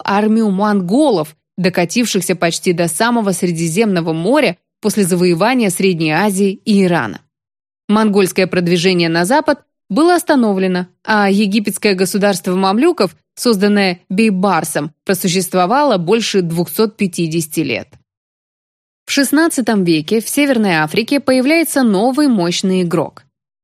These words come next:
Османская империя, основанная очередной волной кочевников,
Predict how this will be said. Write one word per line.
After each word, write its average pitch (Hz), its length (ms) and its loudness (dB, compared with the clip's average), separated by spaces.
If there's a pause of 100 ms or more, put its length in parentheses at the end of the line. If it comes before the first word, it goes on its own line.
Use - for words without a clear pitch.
(260)
Османская 185 720 0
империя, 202 680 0
основанная 190 580 0
очередной 196 480 0
волной 175 340 0
кочевников, 208 760 -2